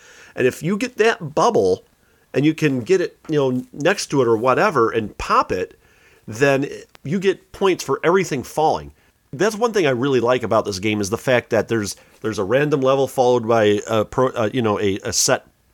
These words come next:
a puzzle level, then a random level and a puzzle level,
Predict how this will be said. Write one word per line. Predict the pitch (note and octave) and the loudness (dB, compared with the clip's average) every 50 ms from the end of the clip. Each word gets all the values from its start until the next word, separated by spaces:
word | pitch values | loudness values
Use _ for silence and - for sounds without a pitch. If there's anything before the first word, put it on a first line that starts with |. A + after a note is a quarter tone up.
| _ _ _ _ _ _ _ | _ _ _ _ _ _ _
a | - G2+ F#2 | -12 -12 -8
puzzle | - C3 C3 B2+ B2+ B2+ | -4 -2 0 0 0 0
level, | A#2 A#2+ A#2 A#2 A2 A2+ A2+ G#2+ | 0 0 0 0 2 2 0 2
then | G2+ F#2 | 0 0
a | E2+ E2+ | -2 -2
random | G#2 B2+ B2+ A#2+ A2+ A#2 | 0 0 0 0 0 0
level | A2+ A2+ A2 G#2+ G#2+ A2 G#2 G2+ | 2 2 2 2 2 0 0 -2
and | F#2 F#2 | -4 -4
a | |
puzzle | - - A#2 A2 A2 A2+ | -2 -2 -2 0 0 0
level, | G#2 G#2+ G#2+ G#2 G#2 G#2 G2 | 0 0 0 0 0 -2 -6